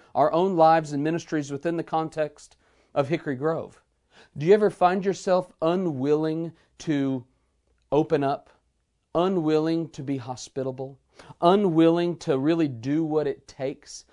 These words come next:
unwilling to be inconvenienced? How often do I find myself battling this in my own heart? Let's just consider service within the body.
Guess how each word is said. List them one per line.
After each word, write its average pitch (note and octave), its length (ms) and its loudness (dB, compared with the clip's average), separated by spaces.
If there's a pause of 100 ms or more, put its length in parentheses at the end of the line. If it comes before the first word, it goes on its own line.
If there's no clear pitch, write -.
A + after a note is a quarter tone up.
(200)
unwilling G3+ 480 2
to - 100 -14
be E3+ 320 -4 (300)
inconvenienced? D#3 1120 -8 (500)
How A3 420 -4
often E3+ 400 -2
do B2+ 180 -4
I E3 180 0
find D#3 340 -2
myself C3 520 -4 (400)
battling D#3+ 440 2
this C3+ 180 -6
in D3 60 -8
my C#3+ 140 -4
own D3+ 120 -4
heart? D#3+ 400 -4 (400)
Let's A3 180 6
just B3+ 160 -8
consider F#3+ 380 -2
service D#3+ 580 -2
within C#3 280 -6
the B2+ 80 -4
body. A#2+ 420 -4